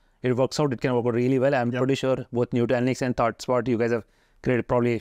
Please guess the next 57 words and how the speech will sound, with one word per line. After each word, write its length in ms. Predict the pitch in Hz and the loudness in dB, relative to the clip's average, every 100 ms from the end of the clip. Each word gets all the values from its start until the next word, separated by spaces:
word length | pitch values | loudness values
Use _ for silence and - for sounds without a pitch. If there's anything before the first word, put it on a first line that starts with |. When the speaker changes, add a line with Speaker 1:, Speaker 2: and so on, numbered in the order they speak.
| - | -8
Speaker 1:
huge 280 | - 151 143 | -4 0 0
number 240 | 127 127 | 0 0
of 80 | 123 | 0
millionaires. 580 | 127 127 135 135 143 - _ _ _ - | 0 0 0 0 -4 -10 _ _ _ -6
Uh, 380 | 117 117 117 123 | -2 0 0 -2
you 80 | 120 | -4
know, 80 | 127 | -2
but 220 | 139 127 | -2 0
that 180 | 143 147 | 0 0
is, 120 | 139 | -2
that 180 | 147 131 | -2 0
comes 260 | 135 - | -2 -2
much, 200 | 131 123 | -2 -2
much 160 | 131 - | -2 0
later 300 | 117 117 101 - | 0 0 -2 -4
in 120 | 113 | -2
the 100 | 110 | 0
Speaker 2:
Yeah. 80 | 110 | 0
Speaker 1:
game, 200 | 104 104 | -2 -2
right? 200 | 117 127 | -4 -2
You 60 | |
know, 80 | 123 | 0
just 200 | 123 - | 0 -4
Speaker 2:
Right. 100 | - | -4
Speaker 1:
understanding 600 | 131 139 - 139 139 143 | -2 -2 0 0 0 2
and 80 | 127 | 0
appreciating 480 | 117 139 - 127 127 | 0 -2 -2 -2 0
that 140 | 120 | 0
on 140 | 120 110 | 0 0
both 180 | 117 | -2
sides 300 | - 110 101 - _ _ - | 0 -2 -2 -6 _ _ -8
will 120 | 123 117 | -2 -2
help 220 | 104 - | -2 -4
create 260 | 117 107 | -2 0
the 220 | 101 98 - - - | 0 -2 -6 -20 -6
right 320 | 123 120 113 | 0 0 0
team 160 | 120 110 | 0 0
structure 380 | - 110 - 107 | 0 -4 0 0
and, 240 | 107 98 - - - - - | 0 -4 -12 -20 -20 -20 -10
uh, 220 | - 110 110 | -4 -2 -2
right 160 | 104 98 | -4 -2
culture. 320 | 117 113 113 - _ - | -2 -2 -4 -6 _ -4
But 120 | 180 | 0
on 140 | 180 | 2
the 60 | 190 | 2
other 180 | 139 180 | 0 0
side 220 | 165 160 | 0 -2
of, 80 | 156 | -2
you 80 | 160 | 0
know, 40 | |
you 160 | 151 139 | 0 0
also 340 | 123 135 165 | -2 -2 -2
have 240 | 151 143 143 | -4 -4 -2
the, 260 | 156 151 135 | 0 0 -2
you 80 | |
have 120 | 139 | -4
to 100 | - | -4